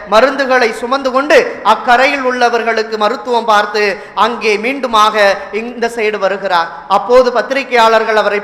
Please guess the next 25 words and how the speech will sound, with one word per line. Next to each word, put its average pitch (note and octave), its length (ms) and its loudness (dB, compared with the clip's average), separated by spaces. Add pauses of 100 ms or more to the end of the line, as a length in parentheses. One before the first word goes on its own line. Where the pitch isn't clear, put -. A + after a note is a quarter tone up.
பார்த்து G#3+ 320 2
கேட்கிறார், G3+ 480 0 (320)
"இவ்வளவு C#4 420 2 (120)
சிரமம் B3 380 0
மிகுந்த, F#3+ 320 -4 (640)
உயிரே D4 340 4 (160)
போகின்ற C4+ 400 2 (100)
அளவிற்கு, A3 500 0 (420)
உங்கள் C4 280 2
வாழ்வே D4 420 4 (120)
அங்கே C4+ 260 4 (260)
போகிற C#4+ 360 4 (100)
அளவிற்கு C4+ 480 2 (400)
இக்கட்டான D#4 540 2 (160)
சூழலில C4 420 2 (360)
இப்படி A#3+ 300 2 (140)
சென்று C#4 380 -2
மருத்துவம் B3 500 -2 (260)
பார்த்து B3+ 340 2
விட்டு B3 220 -4
வந்திருக்கிறீர்களே, A3 800 2 (420)
உங்கள் A#3 240 -2 (100)
கணவன், B3 420 2 (240)
உங்கள் A3 240 -2
பிள்ளைகளை C4+ 420 2